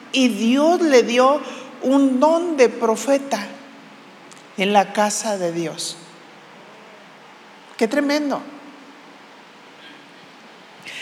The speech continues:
Fíjense lo que dice Mateo seis veinticinco.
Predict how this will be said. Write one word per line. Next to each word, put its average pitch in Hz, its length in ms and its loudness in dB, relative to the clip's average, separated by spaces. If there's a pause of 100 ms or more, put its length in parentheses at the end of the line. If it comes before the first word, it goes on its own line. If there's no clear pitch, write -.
(400)
Fíjense 381 300 2
lo 294 140 2
que 254 100 8
dice 262 240 2
Mateo 247 380 2
seis 233 260 2
veinticinco. 214 760 -2